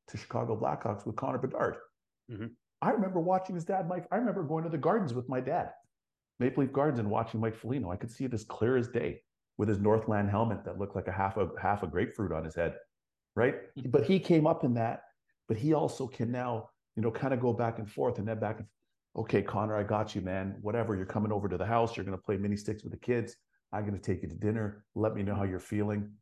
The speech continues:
Speaker 1: I think teams and organizations in general need more of that, 'cause there's, like, a gap, a culture gap between those two. And that's where, uh, these type of instances could happen. And if they have that, I think you'll see less of these type of instances going forward.
Speaker 2: Yeah, you,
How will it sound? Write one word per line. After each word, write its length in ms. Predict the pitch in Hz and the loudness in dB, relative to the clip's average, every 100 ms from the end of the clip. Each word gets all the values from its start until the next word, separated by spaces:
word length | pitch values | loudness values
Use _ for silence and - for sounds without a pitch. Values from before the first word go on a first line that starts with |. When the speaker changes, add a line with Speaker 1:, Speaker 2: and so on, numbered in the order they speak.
| - | -10
Speaker 1:
I 80 | 87 | -4
think 280 | - 147 147 | 2 2 0
teams 580 | - 127 135 135 120 - | -4 0 0 0 -4 -6
and 80 | 104 | -4
organizations 840 | 110 117 110 104 92 110 107 110 95 | 2 2 2 0 -2 -4 -4 -6 -6
in 120 | 87 | -6
general 520 | 90 95 95 85 - _ _ - | -4 -2 -2 -4 -8 _ _ -2
need 240 | 98 85 | -2 0
more 160 | 90 90 | 2 4
of 100 | 85 | 4
that, 260 | 85 85 | 0 -2
'cause 120 | - 98 | -4 0
there's, 220 | 101 98 | 0 2
like, 120 | 107 | 0
a 60 | 98 | 0
gap, 360 | 107 98 113 - | 0 0 0 -8
a 60 | |
culture 440 | - - 107 - 98 | -10 -4 -4 -2 -4
gap 360 | 87 82 82 | -2 -2 -4
between 340 | - - 101 90 | -6 -6 -4 -2
those 180 | 82 80 | -4 -4
two. 340 | 95 104 123 - _ _ _ _ _ | -4 -2 -4 -10 _ _ _ _ _
And 220 | 95 87 | -4 -2
that's 300 | 90 95 101 | 0 0 -2
where, 420 | 107 95 87 85 - _ - | -2 2 2 0 -8 _ -4
uh, 320 | 92 90 101 | -2 -2 -2
these 180 | 110 101 | -4 -2
type 200 | 101 92 | 0 -2
of 120 | 87 | -2
instances 420 | 92 82 80 90 - | -4 -4 -4 -4 -4
could 140 | 85 | -4
happen. 360 | 87 90 - 87 | -2 -2 -6 -8
And 100 | 92 | -6
if 80 | - | 2
they 100 | 113 | 4
have 260 | 127 160 110 | 4 0 -2
that, 240 | 90 - _ _ | -4 -6 _ _
I 40 | 95 | -8
think 220 | - 104 | -2 -2
you'll 80 | 95 | -2
see 200 | - 98 | -4 -4
less 260 | 87 87 - | -2 -2 -4
of 60 | |
these 160 | 82 82 | -8 -6
type 200 | 92 80 | -8 -8
of 120 | 78 | -8
instances 420 | 85 80 80 87 - | -10 -10 -12 -12 -12
going 200 | - - | -16 -12
forward. 320 | - - - _ _ | -10 -10 -14 _ _
Speaker 2:
Yeah, 420 | 156 151 160 151 151 | -8 -2 0 0 -2
you, 220 | 151 | -2